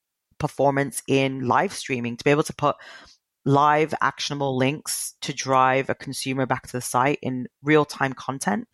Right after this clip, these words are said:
short form content, you know, reels. Um, there's evergreen content like Pinterest, you know, all of these assets are really ki-, trying to come together. So we wanna be here in this space, helping these brands understand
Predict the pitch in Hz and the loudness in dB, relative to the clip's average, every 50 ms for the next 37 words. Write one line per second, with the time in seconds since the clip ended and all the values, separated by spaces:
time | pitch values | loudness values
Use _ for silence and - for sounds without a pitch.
0 | - - - - - - - - 170 - - - - 180 170 170 - - 175 175 | -20 -20 -20 -10 -4 -2 2 4 4 4 4 2 0 0 0 0 -2 0 0 0
1 | 175 - - 185 185 185 - - 135 131 127 131 143 156 156 156 151 147 147 147 | 0 2 0 0 0 0 -2 -4 -4 -4 -4 0 2 4 6 6 6 6 4 4
2 | 139 - - - - - - - - - _ - 131 131 135 131 131 131 135 - | 2 0 -6 -12 -14 -18 -20 -20 -20 -10 _ 2 2 4 4 2 0 -4 -10 -10
3 | _ - 151 147 147 - - - 160 156 151 160 151 - 147 147 147 147 143 - | _ 2 4 4 4 2 0 0 0 0 2 0 -2 -2 -2 -2 -2 -2 -2 -2
4 | - 139 139 135 - 156 127 - 127 127 - - - - 175 165 156 - - 151 | -2 -2 -2 0 0 0 0 2 0 -2 -2 -2 -2 -2 -2 0 0 0 2 2
5 | 143 147 151 - - - 147 139 135 135 - - - - _ _ - 185 196 208 | 2 2 0 -4 -8 -6 -4 -2 -4 -4 -4 -8 -16 -20 _ _ 2 6 6 8
6 | 208 202 185 156 151 147 131 151 147 180 175 - - 127 - - 143 135 139 135 | 8 6 6 4 4 4 4 4 2 2 0 0 -4 -6 -4 -4 -6 -2 0 0
7 | 131 127 - - 143 120 - - 139 131 - - - 131 - - - 147 147 139 | 0 0 0 -2 -2 -2 -2 -2 -4 -4 -4 -6 -10 -12 -12 -6 -2 0 0 0
8 | 135 123 - - 143 165 170 165 160 147 143 131 143 135 135 131 139 - _ _ | 0 -2 -2 -4 -2 0 2 4 2 2 0 -2 -4 -4 -4 -4 -6 -8 _ _
9 | _ _ _ _ - 160 160 156 151 151 147 143 139 139 - - - - 131 127 | _ _ _ _ 0 2 4 4 4 2 2 0 -2 -4 -4 -4 -2 0 0 0
10 | 135 - - - - 139 135 - - 139 135 131 127 127 - _ _ - 143 143 | -2 -4 -6 -4 -2 -2 -2 -2 0 -2 0 0 -2 -6 -10 _ _ -4 -2 -2
11 | 139 - - 131 131 127 127 135 - - 139 131 123 - - 131 131 131 127 | -2 -2 -2 0 0 0 0 -2 -6 -8 -8 -8 -6 -2 2 2 2 2 0